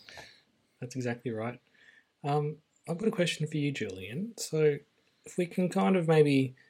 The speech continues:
s-, suggest that the meaning of life is to do good things, be happy, make life, improve it, f-,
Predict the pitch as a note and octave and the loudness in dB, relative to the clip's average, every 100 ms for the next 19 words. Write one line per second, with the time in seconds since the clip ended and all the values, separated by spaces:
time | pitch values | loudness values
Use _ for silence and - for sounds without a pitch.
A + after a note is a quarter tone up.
0 | _ _ _ - - - - - C#3+ C#3 | _ _ _ -10 -8 -10 -10 -6 0 4
1 | C3 C3 - C3+ B2 - - C3+ C3 C#3 | 4 2 -2 0 0 -2 -14 -8 -2 2
2 | C3+ B2+ A#2+ B2 B2 B2 B2 A#2 - - | 2 2 2 4 4 0 -4 -4 -6 -4
3 | A#2 A2+ A2 _ _ _ _ _ _ _ | 0 0 -2 _ _ _ _ _ _ _
4 | _ _ _ _ C3 C3 C3+ B2+ - B2+ | _ _ _ _ 2 4 4 2 0 0
5 | B2+ B2+ B2+ - _ _ _ C3+ B2 B2+ | 2 0 -2 -10 _ _ _ -2 0 -2
6 | B2+ B2 B2 B2 B2 _ _ _ _ _ | -2 -2 0 -2 -6 _ _ _ _ _
7 | _ _ _ - C3 B2+ C3 A#2+ B2 A#2 | _ _ _ -6 -4 -2 2 4 4 0
8 | - - _ _ _ C3 B2 - C3 B2+ | -8 -20 _ _ _ -8 -4 4 4 4
9 | C3 - | 2 -6